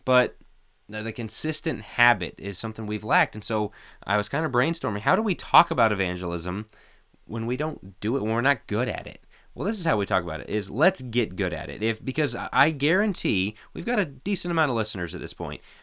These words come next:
I guarantee among that amount of listeners, there are a bunch of people resonating with everything we said of, like, "Man, I know I'm supposed to and I don't. What do I do about it?"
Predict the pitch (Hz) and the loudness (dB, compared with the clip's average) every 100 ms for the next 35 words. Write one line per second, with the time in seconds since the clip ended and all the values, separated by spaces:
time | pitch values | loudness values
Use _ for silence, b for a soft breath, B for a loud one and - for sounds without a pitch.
0 | - 139 202 208 185 156 175 117 117 170 | 0 2 4 2 2 0 0 2 2 0
1 | 151 147 - - - 117 123 156 131 127 | 0 0 -2 -12 -12 0 2 2 0 -2
2 | - 98 87 117 117 117 104 90 147 156 | -2 -4 0 2 4 4 4 2 0 -2
3 | 143 135 107 110 120 113 110 98 95 110 | -6 -4 -2 0 0 -2 -2 -2 -2 -2
4 | 117 113 110 110 101 85 87 98 92 90 | -2 -2 -4 -4 -4 -6 -8 -10 -8 -8
5 | 98 101 101 110 131 127 110 123 113 - | -6 -6 -6 -6 -4 -6 -8 -8 -8 -8
6 | 98 98 87 - 107 90 65 - b b | -6 -6 -8 -6 -4 -4 -8 -16 b b
7 | - 120 123 110 101 82 76 76 | -8 -2 0 0 -2 -2 -6 -8